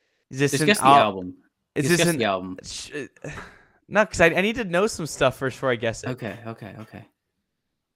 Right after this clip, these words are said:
Speaker 1: Does it, has it came out in the past year or two?
Speaker 2: No.
Speaker 1: No, okay, good. W, W, W. W, W, W. W, W, W dot.
Speaker 2: Yes.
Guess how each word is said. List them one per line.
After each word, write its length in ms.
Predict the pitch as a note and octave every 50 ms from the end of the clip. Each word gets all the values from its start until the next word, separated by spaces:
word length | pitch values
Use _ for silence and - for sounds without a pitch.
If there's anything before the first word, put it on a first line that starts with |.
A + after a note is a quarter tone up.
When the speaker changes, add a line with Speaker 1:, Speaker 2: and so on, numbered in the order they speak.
| _ _ _ _ _ _ _ _ -
Speaker 1:
Does 260 | B2 D#3 D3+ D3 C#3
it, 340 | D3+ D3+ C#3 C3+ A#2+ - _ _ _ _ _ -
has 220 | D3 D#3+ D#3 D#3
it 140 | E3 - -
came 300 | - - E3+ E3+ E3 D#3
out 180 | D3+ D3 A2+
in 80 | A2 B2+
the 80 | B2+ A#2+
past 420 | - C#3 C3 C3 C3 - - - _ _ _
year 320 | - B2+ C3 B2+ A#2+ A2
or 80 | G#2+ G#2
two? 240 | - - - - - - _ _ _ _ _ _ _ _ _
Speaker 2:
No. 340 | - A2 G2+ F#2 F2 - - - _ _ _ _ _ _ _ _ _ _ _ _ _ -
Speaker 1:
No, 400 | A#2+ B2+ C#3 D3+ C#3+ B2 B2 C3+
okay, 300 | C3+ - D3+ C#3+ B2 A2+
good. 240 | G#2+ B2+ C3 B2 A2+
W, 380 | B2 B2 B2 A#2 G#2+ G#2 G2+
W, 300 | G2 B2 C3 B2+ A#2 G#2+
W. 340 | A2 B2 A#2 A2+ G#2 G2+ G#2+ - _ _ _ _ _ _ _ _ _ _ _ _ _ _
W, 220 | - G#2 G#2 G#2+
W, 220 | - - A2 - -
W. 60 | - - _ - _ _ _ _ _ _ _ _ _ _
W, 180 | C3+ C3+ C#3 C#3
W, 240 | C#3 C3+ C3+ C3+ B2+
W 280 | B2+ B2+ B2+ B2+ B2 A#2+
dot. 480 | A#2+ A2+ A#2 A2+ - - - - - - - _ _ _ _ _ _ _ _ _ _ _ _ _ _
Speaker 2:
Yes. 440 | - - - - - - - -